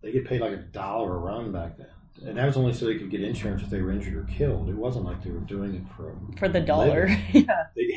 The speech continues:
Speaker 1: had to pay them something to get these, these benefits. So you had all these incredibly passionate people who lived in a township that just wanted to serve their community and essentially couldn't because the agency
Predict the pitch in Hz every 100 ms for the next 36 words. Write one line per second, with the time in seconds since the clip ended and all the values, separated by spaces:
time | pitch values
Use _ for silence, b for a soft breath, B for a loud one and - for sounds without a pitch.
0 | - 135 - - 113 101 - - 120 -
1 | 95 92 - - - - 95 90 - 101
2 | - - 98 101 - - - - - -
3 | - - - - - - - 110 - -
4 | B B B B 110 117 113 98 95 92
5 | 90 - 127 127 131 98 92 - 101 98
6 | - 98 87 - - - - - _ _
7 | - 123 113 101 104 110 98 92 90 117
8 | 120 - 95 87 104 95 101 92 87 104
9 | 92 82 87 98 110 87 85 - 104 -
10 | 90 87 - - 117 95 85 - - b
11 | b b b b - 107 92 95 107 104
12 | - 95 87